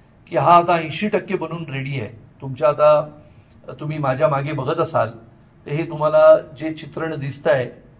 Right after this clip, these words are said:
हे आत्ताचं आहे आणि याच्यामधले काही भाग आपण बघितले जे पूर्वीचे होते आणि आता आपण हा प्रकल्प येणाऱ्या सप्टेंबर, ऑक्टोबरमध्ये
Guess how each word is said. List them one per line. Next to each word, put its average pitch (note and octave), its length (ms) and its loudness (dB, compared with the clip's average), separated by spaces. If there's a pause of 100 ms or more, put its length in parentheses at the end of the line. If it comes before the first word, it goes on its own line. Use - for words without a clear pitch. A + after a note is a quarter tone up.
(140)
हे D3+ 60 -2
आत्ताचं E3+ 500 0
आहे C3 100 -2 (760)
आणि C#3 180 -6
याच्यामधले D#3 500 -4
काही E3 720 -4
भाग C3 220 0
आपण D#3+ 240 0
बघितले D3+ 340 -10
जे D#3+ 140 -4
पूर्वीचे E3 500 -8
होते B2+ 520 -6 (720)
आणि B2 120 -10 (100)
आता - 300 0
आपण F#3+ 320 4
हा F3 200 4
प्रकल्प F3 480 -6
येणाऱ्या E3+ 680 0
सप्टेंबर, E3+ 560 -8
ऑक्टोबरमध्ये C#3+ 800 -6